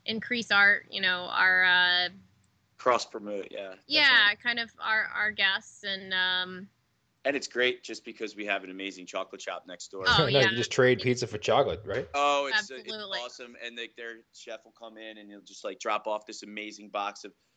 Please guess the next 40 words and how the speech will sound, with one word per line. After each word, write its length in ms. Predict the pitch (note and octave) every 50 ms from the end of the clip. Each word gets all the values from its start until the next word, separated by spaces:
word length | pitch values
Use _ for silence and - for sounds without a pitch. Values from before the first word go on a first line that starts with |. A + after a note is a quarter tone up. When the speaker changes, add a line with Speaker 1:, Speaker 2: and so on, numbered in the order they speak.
| _ _ _
Speaker 2:
stuff, 500 | - - - - - B2 G#2+ A2 A2+ - -
and 180 | - G#2 G#2 G#2
we'll, 160 | G#2 G#2 G#2 G#2
like, 220 | G#2+ G2+ G2+ G2 _ _ _
go, 260 | - B2 A2+ A2 A2+ A2+
it'll 160 | - G#2+ A2
come 240 | G#2+ - - B2+ A#2+
into 140 | A#2 A2+ A2+
the 80 | A2 G#2+
back, 280 | A2 G#2 G#2 G#2+ -
and, 80 | A2+ G#2
like, 220 | G2+ G2+ _ _ _ _ _
the 80 | - B2
whole 220 | A#2+ B2+ C3 B2
team 300 | B2 - C3 B2+ B2 A#2
in 100 | A#2 A2+
place, 400 | G#2 - A#2 A2+ A2+ A2 - - _ _ _ _ -
they 100 | A#2+ A#2+
all 180 | A#2+ A#2 A#2 A2
look, 260 | A2+ A#2 A2+ - -
they 120 | A#2+ B2+
know 160 | B2 A#2 A2+ G#2+
what 120 | G#2+ G2+
it 120 | G#2 G2
is, 200 | G#2 G2+ G#2 G2+ A2
and, 80 | A2
like, 160 | G#2 G2+ G2 -
we're 80 | A2 A2+
going 220 | G2+ A#2+ A2+ A2
back 260 | G#2 A#2 G#2 G#2+ - -
into 180 | G#2+ - A#2+
the 120 | G#2+ G#2 G2+
prep 300 | - - A2+ G#2+ - -
room, 280 | A2 G#2+ G#2+ G#2+ G#2+ G#2
and 120 | F#2+ F#2 _ _ _ _ _ _ _ _
everybody's 480 | - A2 G#2 A2+ G#2+ A2 A2+ G#2+ G#2+ -
like, 160 | G#2 F#2+ F#2 -
"What 140 | G2 G2 F#2
is 140 | F#2+ F#2 F2
it?" 120 | D2